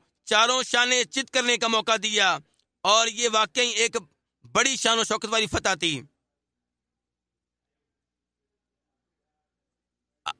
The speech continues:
आज हमारी जो हालत है, ये इस बात का तकादा करती है कि हम अल्लाह से रुजू करें। अल्लाह की वाद-, वादा कैसे पूरा हो, जबकि हम लोगों ने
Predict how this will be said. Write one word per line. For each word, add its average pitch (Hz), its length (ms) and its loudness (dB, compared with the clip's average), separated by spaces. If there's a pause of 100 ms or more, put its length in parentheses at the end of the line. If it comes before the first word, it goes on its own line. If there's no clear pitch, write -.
आज 196 280 4
हमारी 208 380 2
जो 214 140 0
हालत 220 360 2
है, 262 300 0 (400)
ये 190 140 2
इस 214 120 -4
बात 214 200 2
का 233 120 -2
तकादा 226 380 0
करती 240 320 -2
है 233 100 2
कि 233 100 -6
हम 226 120 0
अल्लाह 233 200 2
से 233 120 -2
रुजू 233 260 -2
करें। 180 340 -2 (1160)
अल्लाह 233 300 2
की 247 180 -6
वाद-, 220 360 2 (160)
वादा 226 340 2
कैसे 247 320 0
पूरा 254 240 2
हो, 208 340 -4 (680)
जबकि 226 340 2
हम 233 200 2
लोगों 240 300 2
ने 247 160 2